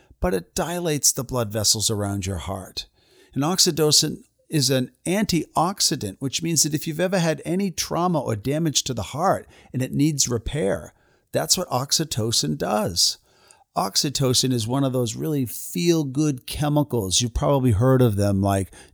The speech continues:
dopamine, serotonin, endorphins. These are all things that are produced by your nervous system in your brain. So we want to take this chemical and we want to activate it. And if we do that, then we're gonna help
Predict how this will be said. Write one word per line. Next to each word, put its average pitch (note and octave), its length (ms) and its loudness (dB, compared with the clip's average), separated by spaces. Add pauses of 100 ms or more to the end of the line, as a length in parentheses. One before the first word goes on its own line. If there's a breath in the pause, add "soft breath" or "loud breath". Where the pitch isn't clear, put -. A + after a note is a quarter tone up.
dopamine, G#2 800 2
serotonin, A#2 1040 4 (640 soft breath)
endorphins. B2 1160 2
These F3+ 200 0
are F3+ 80 -2
all F3 220 2
things E3+ 380 2
that D3 120 0
are C3+ 40 -4
produced C#3+ 540 -2
by C3 100 0
your B2 140 0
nervous D#3 380 0
system A2+ 320 0
in A2 80 2
your A2+ 140 0
brain. A#2+ 480 -2 (720 soft breath)
So D3 440 2 (420 soft breath)
we E3+ 160 4
want E3 600 0
to D#3+ 120 0
take A#2 500 -2 (240)
this A#2+ 220 0
chemical G#2 640 -2
and D#3 80 0
we D3 60 4
want E3 240 2
to - 120 -8
activate G#2+ 580 -4
it. - 280 -12 (320 soft breath)
And C#3 100 0
if C3+ 140 -2
we E3+ 120 2
do G3 340 4
that, E2 480 -4
then C#3+ 160 2
we're D3+ 100 2
gonna D#3+ 200 0
help E3+ 380 -2